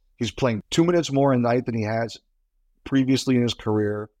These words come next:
The other night against L A, he's on the ice protecting the empty netter. We haven't seen him do that a lot. William Nylander has done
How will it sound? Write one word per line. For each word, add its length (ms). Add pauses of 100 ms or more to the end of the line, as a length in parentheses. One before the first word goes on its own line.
(520)
The 140
other 140
night 160
against 340
L 180
A, 200
he's 220
on 200
the 140
ice 200
protecting 580
the 140
empty 280
netter. 360
We 140
haven't 260
seen 160
him 140
do 120
that 180
a 60
lot. 360 (600)
William 500
Nylander 520
has 220
done 320